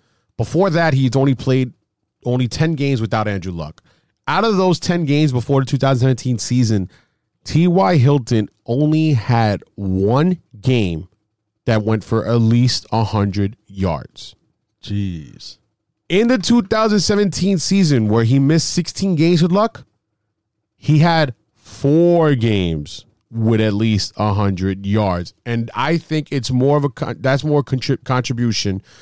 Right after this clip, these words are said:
Speaker 1: to T Y Hilton improving as a wide receiver,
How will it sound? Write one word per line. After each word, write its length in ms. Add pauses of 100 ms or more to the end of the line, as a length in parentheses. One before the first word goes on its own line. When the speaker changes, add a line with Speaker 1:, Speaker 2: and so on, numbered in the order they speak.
(280)
Speaker 1:
to 160
T 220
Y 160
Hilton 500
improving 840 (840)
as 200
a 60
wide 200
receiver, 520